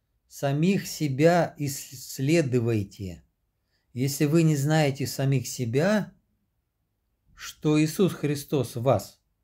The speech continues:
Блин. <laughs> Р-, если... Или вы не знаете себя, что Иисус Христос в вас.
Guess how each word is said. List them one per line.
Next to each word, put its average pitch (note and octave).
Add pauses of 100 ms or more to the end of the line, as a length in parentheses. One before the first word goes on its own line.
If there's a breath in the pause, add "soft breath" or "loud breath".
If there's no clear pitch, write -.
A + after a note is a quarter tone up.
(500)
Блин. F2 (160)
<laughs> -
Р-, C3
если... C3+ (300)
Или E3+
вы G#3
не A#3
знаете E3
себя, C3 (200 soft breath)
что -
Иисус F#3+
Христос D#3+
в B2
вас. B2